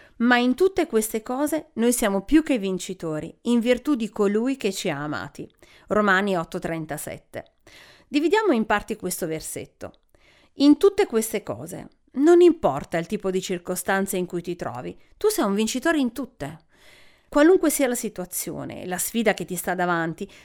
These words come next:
niente è troppo grande quando messo a confronto con la vittoria che Gesù ha già conquistato. Noi siamo più che vincitori.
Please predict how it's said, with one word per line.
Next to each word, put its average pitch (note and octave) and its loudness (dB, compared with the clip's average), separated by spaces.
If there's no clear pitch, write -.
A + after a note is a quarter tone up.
niente C#4+ 2
è - -4
troppo F3 -2
grande F#3+ 2
quando F3+ -4
messo G3 -4
a F#3+ -2
confronto F3+ -4
con G#3 -2
la G#3+ 0
vittoria C#4+ 2
che A#3 0
Gesù G#3+ 0
ha G3+ 4
già F#3 -2
conquistato. - -8
Noi D4+ 8
siamo G3 2
più D4+ 0
che D4 2
vincitori. E3+ -6